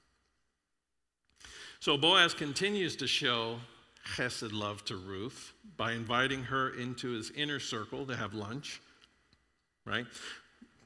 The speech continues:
Ruth ate so much that she was full. She even had some left over. And then Boaz continues to show her even more chesed love, right? When Ruth goes back into the field after lunch,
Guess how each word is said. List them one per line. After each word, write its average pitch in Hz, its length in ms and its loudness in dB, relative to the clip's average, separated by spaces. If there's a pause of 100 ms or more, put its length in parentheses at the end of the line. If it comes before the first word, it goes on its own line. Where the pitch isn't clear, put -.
(200)
Ruth 143 260 6
ate 135 200 4
so 143 140 0
much 131 280 4
that - 100 0
she - 140 0
was 113 200 0
full. 135 420 0 (1000)
She 127 100 -6
even 117 160 -2
had 120 240 0
some 120 240 0
left 117 240 0
over. 151 360 0 (1080)
And 135 120 2
then 147 220 6
Boaz 175 400 8
continues 175 480 2
to 180 100 0
show 170 300 2
her 175 160 0
even 190 400 0
more 196 540 -2 (380)
chesed 104 420 -2
love, 90 580 -6
right? 117 220 0
When 120 160 -6
Ruth 165 260 4
goes 147 200 0
back 151 300 8
into 131 180 -2
the 120 80 -6
field 151 420 0
after 117 240 2
lunch, 135 420 0